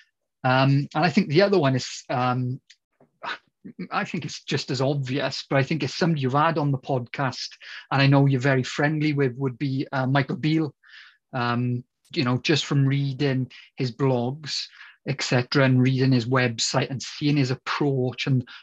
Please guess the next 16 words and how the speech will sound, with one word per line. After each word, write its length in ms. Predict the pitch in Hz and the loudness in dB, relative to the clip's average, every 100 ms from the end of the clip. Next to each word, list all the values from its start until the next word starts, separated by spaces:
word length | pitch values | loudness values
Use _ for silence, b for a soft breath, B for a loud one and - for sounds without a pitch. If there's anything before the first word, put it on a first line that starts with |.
| B | B
the 80 | 139 | -8
how 480 | - - 156 147 | -6 0 2 4
of 140 | 139 117 | 2 0
coaching, 800 | - 147 - - - 156 - 139 B B B B - | -4 -6 -6 -6 -4 -4 -6 -10 B B B B -6
you, 160 | 131 - | -4 -4
you 180 | 143 147 | -4 -4
can 180 | 156 | -2
see 240 | 147 - 147 | -2 -2 0
what 160 | 147 | 0
a 40 | 139 | 0
good 300 | - 160 143 - | 2 2 2 -8
person 640 | - 160 160 147 - 143 | 0 2 4 2 -2 -4
he 120 | 135 | -4
is 340 | 127 - 143 - B B B | -6 -8 -10 -10 B B B
and 120 | 135 | -2
how 320 | 117 147 139 | 0 2 4